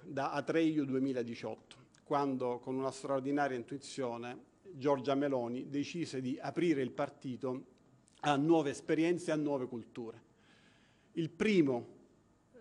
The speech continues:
eh, a ra-, accogliere questo invito e a capire anche la lungimiranza del progetto politico fu Raffaele Fitto con il suo gruppo di Direzione Italia e all'epoca già,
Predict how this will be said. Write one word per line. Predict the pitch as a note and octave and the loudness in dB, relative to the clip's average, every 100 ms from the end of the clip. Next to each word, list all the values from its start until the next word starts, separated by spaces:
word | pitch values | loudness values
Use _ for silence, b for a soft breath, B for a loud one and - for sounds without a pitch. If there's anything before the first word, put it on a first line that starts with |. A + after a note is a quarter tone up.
| - | -14
eh, | A#2+ A2+ A#2 | -8 -8 -6
a | C3+ C3 - | -2 -2 -2
ra-, | D3+ C#3+ | -4 -6
accogliere | - E3 D#3 D3 B2+ | -4 2 2 2 0
questo | B2+ B2+ C#3 | -2 -6 -6
invito | C3+ F3+ E3+ A#2+ - | -4 -2 -2 -6 -4
e | |
a | C3+ | -4
capire | - C3 D#3 D#3+ | -2 -4 2 2
anche | C#3 D3+ B2 | 2 -2 -4
la | A#2 | -2
lungimiranza | C3+ D#3+ D3+ C#3 C3+ C#3+ C#3 B2 B2 | 4 4 4 2 2 2 0 -2 -6
del | B2 B2 | -10 -10
progetto | A#2+ A#2 C#3 C#3 B2 | -12 -6 -6 -4 -6
politico | D3 E3 F#3 B2 A#2 | -4 -6 -6 -4 -4
fu | - B2+ B2 - | -4 -8 -8 -6
Raffaele | C3+ A#2+ C#3 D3+ | -4 -2 0 0
Fitto | - A#2+ - - E3 - - | -2 -6 -8 -8 -8 -8 -16
con | - C3 | -6 -4
il | A#2+ | -4
suo | - B2 | -6 -6
gruppo | B2+ B2+ - | -4 -6 -6
di | A#2 A2+ | -8 -6
Direzione | A#2+ A#2 - B2+ C3+ | -4 -6 -6 -8 -6
Italia | C3 A2+ A2 B2 | -2 -2 -2 -6
e | A#2+ | -6
all'epoca | A#2+ A#2+ A2+ A2 G#2+ A#2 | -4 -4 -4 -4 -4 0
già, | C3+ A#2 | 2 2